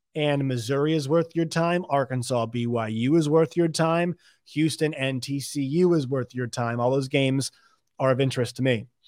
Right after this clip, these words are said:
All right, that will do it for today's show. Make sure you follow us on X slash Twitter at Josh Neighbors underscore. Find me, uh, also at N W Pod three sixty-five.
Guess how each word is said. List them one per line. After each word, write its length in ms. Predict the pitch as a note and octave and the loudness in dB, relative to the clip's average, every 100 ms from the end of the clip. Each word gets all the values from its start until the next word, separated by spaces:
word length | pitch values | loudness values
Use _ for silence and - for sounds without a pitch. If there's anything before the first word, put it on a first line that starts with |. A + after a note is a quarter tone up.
| _ - _ | _ -20 _
All 80 | F3+ | 6
right, 40 | |
that 100 | F#3 | 8
will 80 | G#3 | 10
do 80 | G#3+ | 10
it 40 | |
for 60 | G3+ | 8
today's 280 | G3 G3 F#3 | 6 4 4
show. 220 | G#3+ G#3 | 4 4
Make 140 | G3+ | 4
sure 140 | F#3+ G3 | 2 4
you 40 | |
follow 240 | F#3+ F3+ F#3 | 6 8 8
us 140 | E3+ E3+ | 4 2
on 180 | D#3+ F3 | 2 2
X 240 | F3 F3 - | 0 0 -8
slash 380 | - D#3+ C#3+ C3 | -6 -4 -4 -4
Twitter 340 | E3 F#3 A3 _ _ _ - | -4 -4 -6 _ _ _ 2
at 160 | F3+ | 4
Josh 340 | D#3+ D3+ D3+ - | 6 6 6 4
Neighbors 280 | C#3+ B2+ B2 | 0 0 0
underscore. 380 | A#2+ - C#3 | -2 0 0
Find 200 | C3+ C3 | 2 2
me, 200 | C3 C3 - | 0 -2 -2
uh, 140 | C3+ C3+ | 0 4
also 400 | F#3 E3+ C3+ C3 | 4 6 2 2
at 200 | D#3 D#3 D#3+ | 2 0 2
N 140 | D#3 | 4
W 280 | D3+ D3 C3+ | 4 4 2
Pod 300 | C#3 C3+ B2 | 2 0 2
three 220 | D3+ F#3+ | 2 2
sixty-five. 880 | - E3+ - B2+ D#3 F#3+ G3 F#3+ | 2 -2 -2 0 8 10 10 6